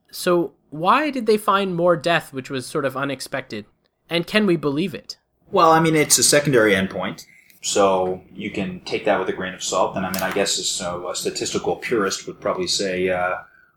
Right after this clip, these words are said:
Speaker 2: we shouldn't, we should neither believe the, the finding nor necessarily believe the, by the, its, its opposite either, uh, 'cause it's probably underpowered to answer the question.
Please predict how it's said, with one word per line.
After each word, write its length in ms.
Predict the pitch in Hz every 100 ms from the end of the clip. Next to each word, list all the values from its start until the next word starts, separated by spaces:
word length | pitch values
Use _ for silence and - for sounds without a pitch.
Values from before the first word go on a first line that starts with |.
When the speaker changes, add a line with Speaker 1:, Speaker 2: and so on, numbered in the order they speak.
| _ _
Speaker 2:
we 400 | 95 90 90 85 _ _ _ -
shouldn't, 500 | - 127 101 - - _ -
we 80 | 104
should 180 | 120
neither 260 | 107 101 98
believe 640 | 90 101 110 110 107 98 - _ - _
the, 160 | - 98
the 140 | 95
finding 420 | - 117 120 139 131
nor 180 | 110 104
necessarily 600 | 101 98 - 104 98 98
believe 500 | 98 98 98 90 -
the, 280 | 90 92 - - -
by 140 | 92
the, 160 | 95 - 98 -
its, 240 | 87 98 -
its 200 | 95 -
opposite 400 | 101 - 98 90
either, 480 | - 107 95 127 - - - _ _ _
uh, 360 | 92 90 87 90
'cause 180 | - 95
it's 100 | 92
probably 360 | - 107 98
underpowered 500 | 90 95 90 101 95
to 80 | -
answer 240 | 98 95
the 80 | 85
question. 560 | - 110 113 - 165